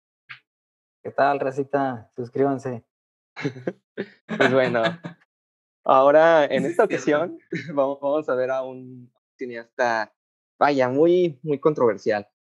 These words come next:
Speaker 2: y que
Speaker 3: Sí.
Speaker 2: la, la, la intención de este episodio también, como para ahorrarles el tener que estudiarlo a fondo,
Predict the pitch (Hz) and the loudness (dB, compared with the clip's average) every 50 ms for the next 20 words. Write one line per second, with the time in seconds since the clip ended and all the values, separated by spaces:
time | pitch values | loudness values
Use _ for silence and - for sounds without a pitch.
0 | _ _ _ 117 110 107 104 101 98 _ - 110 107 107 104 104 104 98 - _ | _ _ _ -12 -10 -10 -10 -12 -8 _ -4 -2 -2 0 -2 -2 -4 -4 -8 _
1 | _ _ _ _ _ _ _ - 127 127 143 143 135 127 123 123 - - - - | _ _ _ _ _ _ _ -12 -8 -8 -8 -4 0 2 2 2 2 0 -2 0
2 | 135 131 123 - 147 139 135 127 127 139 139 135 - 170 175 170 175 160 151 143 | 2 2 2 4 2 2 2 2 2 2 2 4 4 4 4 6 6 6 6 6
3 | 143 - _ - 151 143 139 131 127 - 131 120 - 123 117 120 127 131 135 135 | 4 2 _ 2 4 4 4 2 0 -4 -8 -12 -12 -16 -10 -8 -6 -6 -6 -6
4 | - - 117 110 107 _ _ _ _ _ _ _ - 104 101 - 113 110 104 104 | -6 -8 -10 -10 _ _ _ _ _ _ _ _ -12 -12 -2 0 2 2 2 2
5 | 110 113 123 127 135 135 131 123 123 - 120 104 - 110 107 107 107 98 - _ | 0 2 2 2 2 2 0 -4 -4 -6 -10 -12 -12 -14 -16 -16 -16 -18 -14 _
6 | 120 113 110 107 107 107 - _ - 104 - _ _ 113 107 113 113 110 113 117 | -6 -4 -4 -4 -4 -8 -12 _ -14 -14 -14 _ _ -6 -2 0 0 0 2 2
7 | 113 - _ 117 110 107 107 113 123 156 185 | 0 0 _ -8 -12 -10 -8 -6 -8 -8 -8